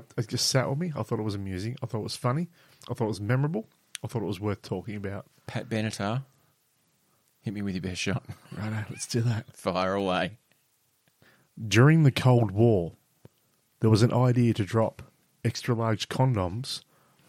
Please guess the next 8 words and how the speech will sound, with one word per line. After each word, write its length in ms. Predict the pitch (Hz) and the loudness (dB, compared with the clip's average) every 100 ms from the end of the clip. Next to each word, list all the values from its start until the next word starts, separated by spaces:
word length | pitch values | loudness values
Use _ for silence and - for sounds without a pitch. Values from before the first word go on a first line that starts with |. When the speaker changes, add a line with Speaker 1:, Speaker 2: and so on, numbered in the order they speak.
| - _ - - | -20 _ -20 -2
Speaker 1:
labelled 380 | 110 117 117 117 | 4 6 6 6
Speaker 2:
<laughs> 0 | |
Speaker 1:
medium, 760 | 120 139 165 170 127 107 202 175 - 135 - _ _ _ _ - _ - | 8 10 10 10 10 10 8 2 -2 -2 -2 _ _ _ _ -20 _ -2
labelled 460 | 98 95 101 95 | 0 0 -2 -4
medium 680 | 101 98 123 139 113 160 139 | -6 0 2 6 10 8 8
Speaker 2:
<laughs> 680 | 165 156 - - - - - | 2 2 -2 0 0 0 -2
Yeah, 100 | 123 - | -4 2
yes. 480 | 127 120 117 - | 2 2 -2 -8